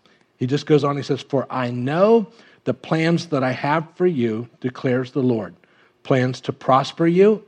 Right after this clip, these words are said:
and not to harm you, plans to give you a hope and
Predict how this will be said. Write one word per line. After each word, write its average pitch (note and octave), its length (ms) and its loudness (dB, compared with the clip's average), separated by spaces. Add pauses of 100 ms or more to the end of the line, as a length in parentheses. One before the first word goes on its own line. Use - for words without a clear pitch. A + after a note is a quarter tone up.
(100)
and B2+ 180 -4
not B2+ 240 -2
to - 80 -16
harm G#3 400 0
you, A2 260 -4 (360)
plans D#3+ 400 0
to D#3+ 100 0
give C#3+ 260 2
you C#3+ 160 4
a C3 80 -4
hope D#3+ 480 2 (400)
and C3+ 400 -4